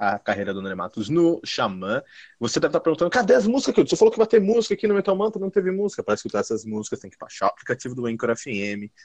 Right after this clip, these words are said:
no seu celular, vai em procurar, em ouvir, procura por Metal Mantra, dá um favorite pra gente e lá você ou-, ouve as músicas que a gente colocou nesse episódio na íntegra. Cadu Puccini e Fernanda Schenker, Ritual dois mil e dois, bastião do metal melódico Brasil. Como isso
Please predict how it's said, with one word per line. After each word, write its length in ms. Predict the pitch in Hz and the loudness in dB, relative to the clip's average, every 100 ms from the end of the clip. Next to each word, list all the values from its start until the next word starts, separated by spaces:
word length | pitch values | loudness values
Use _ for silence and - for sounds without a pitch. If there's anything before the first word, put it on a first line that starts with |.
| _ 98 | _ -16
no 60 | |
seu 260 | - 98 - _ _ _ _ | -4 -4 -4 _ _ _ _
celular, 440 | - 147 156 127 | -2 0 4 4
vai 360 | 131 110 117 113 | 4 2 0 -2
em 120 | 120 117 | -6 -8
procurar, 560 | - - - 127 104 | 0 0 2 2 2
em 80 | 117 | 2
ouvir, 380 | 147 104 107 120 | 0 2 0 0
procura 340 | 95 - 98 | -4 -4 -4
por 200 | - 101 | -4 -4
Metal 260 | 104 110 175 | -4 0 0
Mantra, 380 | 113 113 113 - - - - | 0 -2 -4 -6 -10 -20 -12
dá 140 | 120 127 | 0 2
um 60 | 131 | 4
favorite 380 | 120 107 101 | 2 4 2
pra 140 | 127 110 | 2 2
gente 280 | 107 110 - | 0 -4 0
e 60 | |
lá 300 | 156 113 101 | 2 4 2
você 220 | 101 - 101 | 0 -2 -2
ou-, 240 | 104 101 104 - | -2 -2 -4 0
ouve 300 | 113 110 117 | 2 4 2
as 120 | 107 | 0
músicas 140 | 110 | -4
que 60 | - | -8
a 20 | |
gente 100 | 104 | -6
colocou 240 | 107 104 110 | -6 -4 -6
nesse 160 | 117 | -6
episódio 480 | - 143 107 104 107 _ _ _ | -2 4 6 6 -2 _ _ _
na 260 | 113 127 - | -2 -2 0
íntegra. 560 | 156 156 104 95 95 - _ - - - _ | 0 2 2 2 2 0 _ -20 -20 -20 _
Cadu 200 | 190 202 | 0 2
Puccini 360 | 180 - 185 170 | 0 -2 0 0
e 20 | |
Fernanda 420 | 170 151 147 131 | 0 0 2 2
Schenker, 800 | - - 117 107 - 98 95 92 _ _ _ _ | 0 -2 -2 -2 -2 -2 -2 -4 _ _ _ _
Ritual 800 | - 208 - 170 113 98 95 90 | -4 -2 -2 -2 2 4 4 2
dois 240 | 92 101 | -2 -6
mil 120 | 120 113 | -4 -6
e 40 | |
dois, 640 | 92 98 95 90 90 - | -6 -4 -4 -4 -8 -12
bastião 800 | 98 113 117 - - 107 143 165 | -2 -2 -2 -6 -6 0 0 0
do 100 | 156 | -2
metal 240 | 135 - 139 | -4 -4 -2
melódico 400 | 113 107 107 104 | 0 -2 -2 -4
Brasil. 720 | 107 98 87 85 110 160 117 - | 0 -2 -2 -8 4 4 4 0
Como 160 | 175 | -6
isso 280 | 175 143 123 | -4 -6 -6